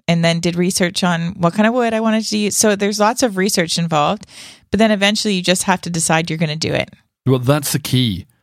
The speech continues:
Speaker 1: Yeah.
Speaker 2: I know it's not, I know you're probably wishing for, like, more steps than just do it. But as Shia LaBeouf just said, you've gotta do it. Like, you've actually just got to do it.
Speaker 1: Yeah.
Speaker 2: Do your research and then put something out.
Speaker 1: Yeah. So I did. I just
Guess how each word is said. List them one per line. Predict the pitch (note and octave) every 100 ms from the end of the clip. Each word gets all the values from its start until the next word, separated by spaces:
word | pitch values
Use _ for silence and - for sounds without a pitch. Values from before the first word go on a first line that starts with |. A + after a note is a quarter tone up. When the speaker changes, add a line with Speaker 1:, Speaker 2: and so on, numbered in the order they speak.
| _
Speaker 1:
Yeah. | F3 C#3 - _
Speaker 2:
I | C#3
know | C#3+ D3+
it's | D3 -
not, | B2+ B2+ B2+ - - A#2
I | C3
know | C3+ C#3
you're | A#2+
probably | G#2 A#2+ A#2
wishing | A2 A#2+
for, | G#2 G#2 G#2
like, | A2+ G#2 A2
more | A2+
steps | G#2 - G#2+ -
than | A2 G2
just | G#2+ G#2 G2+
do | G#2+ G2
it. | E2 - _ _ _ _ -
But | A#2+ -
as | A2+
Shia | - C#3 B2+
LaBeouf | A2 G#2+ C3 -
just | A#2 -
said, | G2+ F#2
you've | A2+ G#2+
gotta | C3 C3+
do | B2+ A#2+ D#3
it. | F2 -
Like, | G2 G2
you've | A2 G2+ -
actually | G#2+ A2 A2+ G#2
just | G2 G#2+ - _ -
got | - G#2 -
to | G#2
do | A2 G#2
it. | E2+ - -
Speaker 1:
Yeah. | E3+ D3+ D3 -
Speaker 2:
Do |
your | D3 E3+
research | A2+ - G#2+ -
and | A2
then | G#2
put | F#2+ A#2+
something | - F#2+ F#2+
out. | F#2+ F2+ - _
Speaker 1:
Yeah. | - F3 C3 _ _ _ _ _ -
So | G#3
I | F#3
did. | G#3 D4 F#3+ _ _ _
I | F#3+
just | F#3+ G3